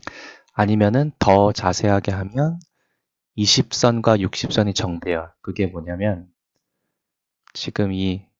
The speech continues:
초록색, 요, 요, 여기서부터 여기가 초록색이잖아요. 이거는 이십, 육십일 선이 이십일 선보다 위에 있는 거예요.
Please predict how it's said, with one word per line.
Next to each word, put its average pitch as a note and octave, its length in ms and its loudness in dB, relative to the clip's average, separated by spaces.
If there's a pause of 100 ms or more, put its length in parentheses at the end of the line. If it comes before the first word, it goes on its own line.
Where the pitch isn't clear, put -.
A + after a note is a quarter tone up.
(220)
초록색, D#3 640 0 (160)
요, - 60 -2
요, - 200 -6 (1500)
여기서부터 G#2+ 640 -2
여기가 F#2+ 300 -2
초록색이잖아요. G#2+ 1080 -4 (640)
이거는 A2 640 0 (560)
이십, G#2 340 -2 (240)
육십일 A2+ 540 6
선이 G#2 720 0 (380)
이십일 G2+ 440 6
선보다 G2+ 800 2 (2500)
위에 A2 280 6
있는 F#2 200 2
거예요. F2 480 -6